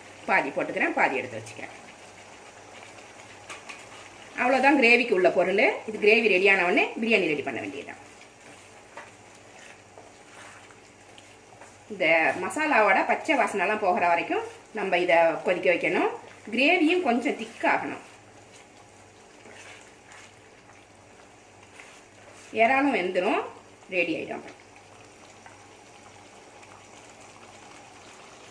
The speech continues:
எறா பிரியாணிக்குள்ள கிரேவி ரெடி ஆயிடுச்சு. லாஸ்ட்ல ஒரு அரை மூடி எலுமிச்சம்பழம், ஒரு பாதி போட்டா போதும், லைட்டா புழிஞ்சு விட்டு. நிறைய செய்யற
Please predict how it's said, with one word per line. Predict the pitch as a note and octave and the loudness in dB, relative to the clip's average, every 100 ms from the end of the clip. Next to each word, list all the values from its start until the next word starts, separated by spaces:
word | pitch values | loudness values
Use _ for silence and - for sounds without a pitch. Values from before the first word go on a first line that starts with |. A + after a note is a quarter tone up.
| - - - - - - - B3 | -20 -20 -20 -20 -20 -20 -12 2
எறா | A3 C4+ A#3 | 4 6 4
பிரியாணிக்குள்ள | A#3 A3+ A3 G#3+ C4 G4+ B3 | 0 0 0 -2 0 0 4
கிரேவி | B3+ D#4+ C4+ | 2 4 0
ரெடி | E3 F#3+ | -2 0
ஆயிடுச்சு. | F3 E3+ D#4+ C#4 | 0 0 -2 2
லாஸ்ட்ல | A3 C4+ - D4 | 2 0 -4 -4
ஒரு | G3 F3 | -2 0
அரை | G#3+ C#4+ | 0 2
மூடி | D4 D#4 F#3+ | 2 0 0
எலுமிச்சம்பழம், | C4 C4 F#3 C#3+ - - - - | -2 -2 -2 -4 -4 -14 -20 -10
ஒரு | F3+ F3 | -8 0
பாதி | A3+ B3 C#4 | 2 2 0
போட்டா | C4 C#4 C4+ | -2 -4 -4
போதும், | G3 A3 F4+ D4+ | -4 -2 -4 -4
லைட்டா | F3+ F3+ G#3+ E3+ B2+ - - | -4 -4 -2 -2 -2 -6 -10
புழிஞ்சு | F3 D3 - | -8 -6 -8
விட்டு. | - - - - - - - - - - - - - F#3 | -14 -18 -20 -20 -20 -20 -20 -20 -20 -20 -20 -20 -12 -6
நிறைய | G#3+ D#4 F#4 F4+ | -2 -2 -2 0
செய்யற | A3+ | 2